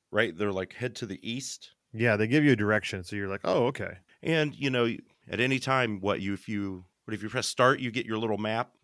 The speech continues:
Speaker 1: that's,
Speaker 2: Yeah.
Speaker 1: you know, it's not the greatest map, but it, it always, you know, if they, if anyone tells you to go anywhere, you will see a little icon indicating where, where you're supposed to be, so you can kind of puzzle your way over if you're lost.
Speaker 2: Yeah, it's not very clear, but you can always have a very rudimentary sense of what direction to go.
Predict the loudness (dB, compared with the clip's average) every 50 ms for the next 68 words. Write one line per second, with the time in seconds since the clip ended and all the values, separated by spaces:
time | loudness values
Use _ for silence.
0 | -6 -4 -2 -2 -2 -2 -6 -6 -4 0 2 2 2 2 2 0 0 -4 -4 -6
1 | -8 -8 -8 -10 -12 -12 -12 -4 -2 -2 0 0 -2 -2 0 0 0 0 -2 -4
2 | -2 0 2 2 0 0 -2 -4 -2 -2 -4 -6 -8 _ -6 -4 -2 2 4 4
3 | 4 4 2 0 -4 -8 -8 -6 -2 0 0 0 0 -2 0 0 0 0 0 -2
4 | -2 -2 0 0 0 0 0 -2 -2 -4 -4 -2 -4 -4 -6 -2 0 2 2 2
5 | 2 0 -2 -4 -4 -4 -4 -4 -4 -4 -4 -4 -4 -6 -6 -8 -8 -6 -6 -6
6 | -6 -6 -8 -12 -14 _ -12 -12 -10 -8 -6 -6 -6 -6 -4 -4 -6 -6 -6 -6
7 | -8 -8 -6 -8 -10 -12 -12 -12 -10 -10 -12 -8 -8 -6 -6 -6 -6 -6 -4 -4
8 | -4 -6 -8 -10 -12 -12 -8 -8 -8 -8 -8 -8 -8 -10 -8 -10 -8 -6 -6 -6
9 | -6 -8 -10 -10 -10 -10 -10 -10 -10 -8 -8 -8 -6 -6 -10 -10 -12 _ _ _
10 | _ -6 -6 -4 -4 -4 -6 -4 -4 -2 -2 0 0 -2 -2 -4 -6 -6 -6 -8
11 | -8 -8 -8 -8 -6 -6 -6 -8 -10 -10 -12 -18 _ -20 _ _ _ _ -4 -4
12 | -2 2 2 4 4 4 4 4 2 0 4 6 6 6 6 4 2 0 0 0
13 | 0 0 2 0 0 0 2 2 2 4 4 2 2 2 2 0 -2 -2 -2 -4
14 | -4 -2 0 0 0 2 0 2 2 2 2 2 2 0 0 0 -2 -6 -6 -6
15 | -6 -4 -4 -6 -6 -10 -14